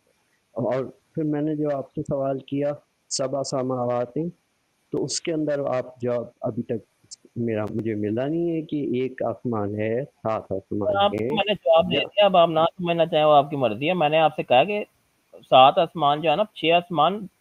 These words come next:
Speaker 2: डार्क, मतलब
Speaker 1: तो मर्जी
Speaker 2: डार्क
Speaker 1: की बात
Speaker 2: मैटर है
Speaker 1: नहीं,
Speaker 2: वहाँ
Speaker 1: देखो, एक ना, ना, ना, ना, ना, ना, ना, ना, रुकिए, रुकिए, रुकिए, यहाँ म-, मर्जी की बात नहीं, मर्जी की बात नहीं चलेगी,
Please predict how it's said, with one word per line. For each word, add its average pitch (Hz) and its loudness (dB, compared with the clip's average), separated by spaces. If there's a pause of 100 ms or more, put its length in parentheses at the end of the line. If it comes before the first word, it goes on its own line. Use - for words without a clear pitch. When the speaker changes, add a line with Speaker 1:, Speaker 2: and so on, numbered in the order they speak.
Speaker 2:
डार्क, 147 8
मतलब 156 -4
Speaker 1:
तो 143 0
मर्जी 151 2
Speaker 2:
डार्क 143 6
Speaker 1:
की - -2
बात 135 4
Speaker 2:
मैटर 123 -4
है 131 4
Speaker 1:
नहीं, 135 4
Speaker 2:
वहाँ 139 2
Speaker 1:
देखो, 202 -4
एक 202 -4
ना, 220 -4
ना, - -
ना, 233 -2
ना, 240 -2
ना, 226 -2
ना, 208 -4
ना, 233 -2
ना, 190 -10
रुकिए, 202 -2
रुकिए, 190 -4
रुकिए, 175 -4
यहाँ 151 -2
म-, 151 -2
मर्जी 147 -4
की 175 -6
बात 160 -4
नहीं, 170 -4 (220)
मर्जी 143 -4
की 185 -6
बात 175 -4
नहीं 170 -2
चलेगी, 165 -4